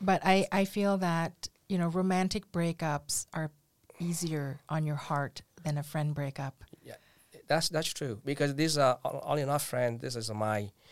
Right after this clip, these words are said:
Speaker 2: you know, my, my buddy in, in
Speaker 1: Mm-hmm.
Speaker 2: literature. You
Speaker 1: Yeah,
Speaker 2: know, we,
Speaker 1: yeah.
Speaker 2: we
Speaker 1: For lack of a better word, comrade.
Speaker 2: Yes, exactly. That's, that's the right word, comrade. Yeah.
Speaker 1: Yeah. Wow. Yeah, that's, that's hard. I,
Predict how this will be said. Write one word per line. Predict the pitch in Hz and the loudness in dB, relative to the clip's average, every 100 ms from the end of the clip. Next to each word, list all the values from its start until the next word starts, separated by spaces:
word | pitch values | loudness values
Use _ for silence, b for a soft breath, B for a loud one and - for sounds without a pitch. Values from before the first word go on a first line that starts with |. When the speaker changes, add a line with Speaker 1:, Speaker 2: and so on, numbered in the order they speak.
| B B B B B B | B B B B B B
Speaker 2:
you | 120 | 0
know, | 117 110 | 2 2
my, | 113 120 117 107 B B B _ _ _ _ _ _ _ - - - | 2 2 2 -2 B B B _ _ _ _ _ _ _ -20 -20 -6
my | 127 120 | 0 0
buddy | 113 143 135 127 | 4 4 4 0
in, | 120 117 | -2 -4
in | 123 | -2
Speaker 1:
Mm-hmm. | - | 2
Speaker 2:
literature. | - 208 196 185 175 | 2 2 0 -2 -6
You | - | -4
Speaker 1:
Yeah, | 175 170 | -2 0
Speaker 2:
know, | 165 160 | 0 -2
we, | 151 | -4
Speaker 1:
yeah. | 156 151 | -4 -4
Speaker 2:
we | - - | -8 2
Speaker 1:
For | 196 | 8
lack | 190 180 | 8 8
of | 175 | 4
a | |
better | 165 165 | 4 4
word, | 156 151 | 4 0
comrade. | - 165 156 135 131 | 0 0 2 0 0
Speaker 2:
Yes, | 110 117 98 - | 2 2 0 -6
exactly. | 131 123 139 143 | 0 4 4 4
That's, | 117 131 - | 0 0 0
that's | 131 131 | -4 -2
the | 117 | -2
right | 113 113 | -2 -2
word, | 110 101 - - | -6 -10 -14 -18
comrade. | - 117 107 - - | -16 -14 -14 -16 -16
Yeah. | - | -14
Speaker 1:
Yeah. | - - _ _ _ - | -14 -16 _ _ _ -4
Wow. | 185 165 160 151 151 | 0 2 2 0 -2
Yeah, | - 175 | 0 2
that's, | 175 175 - | 4 2 2
that's | 185 185 | 0 0
hard. | - 175 180 | -2 0 2
I, | 180 | 2